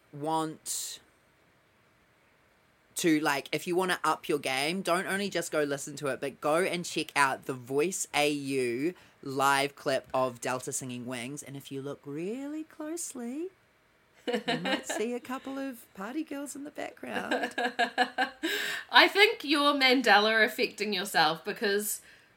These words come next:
Speaker 2: we were not sitting in those seats where that photo of us behind Jessie is. That was a different time.
Speaker 1: I know, but we were
Speaker 2: Oh.
Speaker 1: there.
Speaker 2: Oh, yeah, we
Speaker 1: Yeah.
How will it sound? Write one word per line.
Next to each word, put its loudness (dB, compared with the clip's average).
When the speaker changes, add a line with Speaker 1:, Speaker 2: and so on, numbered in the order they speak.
Speaker 2:
we 8
were 6
not 2
sitting 4
in -2
those 2
seats 0
where -2
that -2
photo 2
of -2
us -2
behind -4
Jessie -6
is. -8
That -2
was -4
a -2
different -4
time. -10
Speaker 1:
I 10
know, 2
but -2
we 2
were 2
Speaker 2:
Oh. 8
Speaker 1:
there. -8
Speaker 2:
Oh, 12
yeah, 8
we 4
Speaker 1:
Yeah. 2